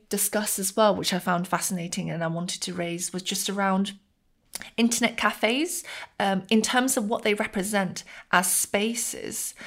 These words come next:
There is a certain notion within, uh, sociology that talks about the third space. I, I believe it was, it was derived from the sociologist Ray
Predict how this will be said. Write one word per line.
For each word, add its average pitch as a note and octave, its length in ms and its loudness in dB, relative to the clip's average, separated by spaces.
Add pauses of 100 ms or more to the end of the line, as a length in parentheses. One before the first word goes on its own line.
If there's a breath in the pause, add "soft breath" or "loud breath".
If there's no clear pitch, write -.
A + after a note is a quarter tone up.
(240 loud breath)
There G#3+ 260 6
is A3+ 240 2
a G3+ 60 0
certain A3+ 560 0
notion G#3 580 2
within, F#3 600 0
uh, E3 300 -2
sociology F#3 1000 -2 (200 soft breath)
that - 160 4
talks - 320 -4
about F3 580 2
the G3 80 -4
third G3 380 2
space. B3+ 500 2
I, A3 100 0
I E3+ 60 4
believe F#3+ 340 0
it F3 120 -6
was, F3 400 -2 (480 soft breath)
it F3+ 80 0
was F#3+ 140 -6
derived F#3 420 0
from E3+ 640 -4
the F3 160 -8
sociologist F3 960 -2
Ray F3 180 0